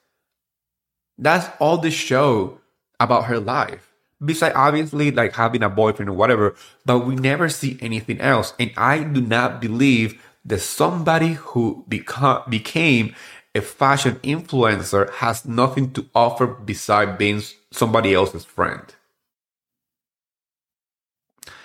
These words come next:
Just like Leva is more than just, like, Olivia and Taylor's friend on the show. I, I don't think Venita is just, uh, Madison's friend. It's the same way they did with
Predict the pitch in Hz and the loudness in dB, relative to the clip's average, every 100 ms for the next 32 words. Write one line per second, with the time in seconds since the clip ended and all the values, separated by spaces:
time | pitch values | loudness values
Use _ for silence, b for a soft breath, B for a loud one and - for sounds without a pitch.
0 | B B B B B B B _ _ 113 | B B B B B B B _ _ -2
1 | 135 151 135 123 120 120 127 - 101 107 | 0 2 0 0 2 4 2 0 -4 -2
2 | 110 113 113 85 - 98 98 101 95 90 | -2 0 -2 -2 0 0 0 0 0 0
3 | - _ _ _ _ _ _ - 104 101 | -6 _ _ _ _ _ _ -2 0 2
4 | 107 98 107 98 - 92 87 - 104 90 | 0 2 2 2 0 -6 -8 -2 0 0
5 | 82 - - - - - - - - - | -2 -6 -8 -8 -10 -10 -8 -6 -8 -10
6 | - _ _ _ - 107 104 110 110 117 | -14 _ _ _ 0 2 4 2 0 -2
7 | 107 95 104 107 95 - - 101 92 - | -2 -2 0 0 0 -4 -2 0 0 -2
8 | 120 - 90 85 B B B _ _ _ | -8 -2 0 0 B B B _ _ _
9 | - 104 98 104 101 95 85 85 - - | -10 -8 -2 2 2 0 -6 -12 -14 -8
10 | 87 85 - - 143 160 - - 139 131 | -4 -4 -6 -2 0 0 -2 2 2 4
11 | 120 117 98 98 104 - 95 92 - | 2 2 -2 2 0 0 -2 -2 -4